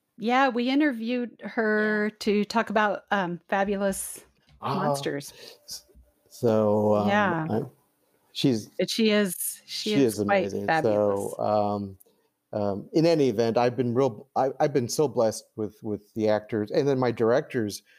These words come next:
Speaker 3: Oh my God. Um, Doctor Daphne,
Speaker 1: Mm-hmm.
Speaker 3: um, Sicre, who's a professor at L M U,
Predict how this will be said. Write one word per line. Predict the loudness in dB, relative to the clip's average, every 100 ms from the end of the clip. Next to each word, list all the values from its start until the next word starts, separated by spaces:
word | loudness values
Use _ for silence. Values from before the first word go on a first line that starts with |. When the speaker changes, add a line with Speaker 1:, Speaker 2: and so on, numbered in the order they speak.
| _ _ _ -6
Speaker 3:
Oh | -4
my | -2
God. | 0 0 0 -2 -6
Um, | -2 2 2 0 0
Doctor | -2 0 -2
Daphne, | 0 0 0 -2 -2 0
Speaker 1:
Mm-hmm. | -4 -8 -10 -4
Speaker 3:
um, | 0 0 -2
Sicre, | 0 -2 0 0 0 -2 -4
who's | -4 -4
a | -8
professor | -4 -2 0 0 0
at | 2 2
L | 2 0
M | 0
U, | 2 2 0 -6